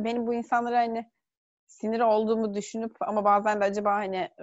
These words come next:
sinir olmakta haklı mıyım veya işte buna hakkım var mı falan diye sorgulamamın sebeplerinden biri de,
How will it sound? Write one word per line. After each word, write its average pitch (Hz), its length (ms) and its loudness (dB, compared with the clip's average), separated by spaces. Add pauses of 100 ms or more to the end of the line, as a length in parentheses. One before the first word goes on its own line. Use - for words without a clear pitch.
(180)
sinir 202 160 0
olmakta 196 540 2
haklı 185 320 2
mıyım 175 280 0
veya 175 220 -2
işte 180 300 -2
buna 190 180 -2
hakkım 202 360 0
var 202 160 2
mı 196 60 -4
falan 202 280 -2
diye 190 100 -4
sorgulamamın 202 640 -2
sebeplerinden 220 640 -4
biri 247 160 -8
de, 269 160 -4